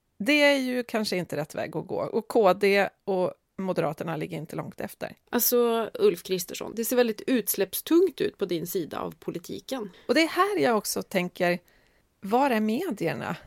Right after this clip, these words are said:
Speaker 1: Det känns inte riktigt som att de gör sitt jobb här, för att det är precis som att man skulle ställa en V D till svars för ett avtal.
Speaker 2: Mm.
Speaker 1: Ert företag har ju lovat det här till sina anställda eller sina kunder eller vad som helst,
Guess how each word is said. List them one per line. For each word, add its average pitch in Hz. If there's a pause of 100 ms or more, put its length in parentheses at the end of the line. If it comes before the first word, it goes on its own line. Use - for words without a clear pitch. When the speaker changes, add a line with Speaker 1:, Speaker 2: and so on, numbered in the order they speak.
(120)
Speaker 1:
Det 254
känns 302
inte 294
riktigt 311
som 226
att 190 (120)
de 190
gör 180
sitt -
jobb 220
här, 180
för 208
att 202 (120)
det 202
är 233
precis 220
som 185
att 190
man 175
skulle 180
ställa 170 (120)
en 185
V 185
D 277
till -
svars -
för -
ett 170
avtal. 180 (140)
Speaker 2:
Mm. 208 (200)
Speaker 1:
Ert 226
företag 220
har 202
ju 190
lovat 175
det 185
här 196 (100)
till 175
sina 180
anställda 170
eller 170
sina 170
kunder 170
eller 160
vad 160
som -
helst, 156